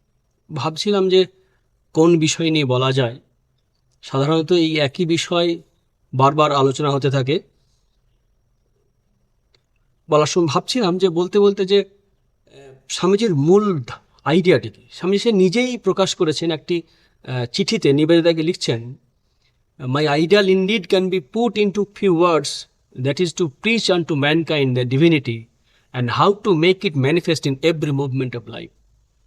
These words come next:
এই কথাটা যদি আমরা বিশ্লেষণ করে দেখি বা ভাবি, তাহলে দেখব যে স্বামীজি কিন্তু এই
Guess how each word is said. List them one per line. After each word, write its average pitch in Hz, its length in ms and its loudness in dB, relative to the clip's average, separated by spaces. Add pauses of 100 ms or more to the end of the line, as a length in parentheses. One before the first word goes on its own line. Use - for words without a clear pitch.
(500)
এই 202 260 2
কথাটা 170 540 -2 (760)
যদি 170 220 2
আমরা 185 260 0
বিশ্লেষণ 185 500 -2
করে 175 160 0
দেখি 147 320 -4
বা 135 140 0
ভাবি, 139 560 -2
তাহলে 165 180 -2
দেখব 196 320 4
যে 226 240 -2 (280)
স্বামীজি 196 440 0
কিন্তু 226 520 -4
এই 220 380 0